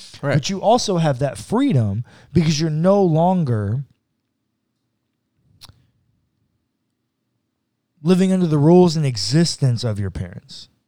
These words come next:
Speaker 1: Mm.
Speaker 2: If you still lived under the rules and existence of your parents, you would not be afforded that freedom.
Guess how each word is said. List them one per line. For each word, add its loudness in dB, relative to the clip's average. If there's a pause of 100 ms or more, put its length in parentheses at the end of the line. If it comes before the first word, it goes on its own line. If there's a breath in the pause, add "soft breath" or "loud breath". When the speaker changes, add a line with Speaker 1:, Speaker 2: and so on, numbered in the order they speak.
(160)
Speaker 1:
Mm. -10 (240)
Speaker 2:
If -4
you 0
still -2
lived 4
under 2
the 2
rules 2
and 0
existence -2
of 0
your 0
parents, 0
you 2
would 4
not 2
be 0
afforded 0
that -6
freedom. -8